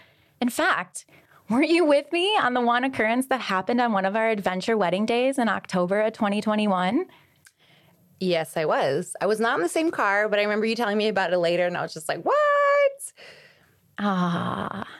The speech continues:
Speaker 1: well, I'll, I'll tell you the story in full detail then. You're gonna hear about it later.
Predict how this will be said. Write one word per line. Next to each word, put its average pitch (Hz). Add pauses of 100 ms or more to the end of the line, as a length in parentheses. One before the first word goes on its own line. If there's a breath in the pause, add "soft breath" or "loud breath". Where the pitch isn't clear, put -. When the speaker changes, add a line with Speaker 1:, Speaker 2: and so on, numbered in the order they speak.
(280 loud breath)
Speaker 1:
well, 185
I'll, 214
I'll 214
tell 247
you 254
the 233
story 175
in 175
full 160
detail -
then. - (480 loud breath)
You're 190
gonna 190
hear 180
about -
it -
later. -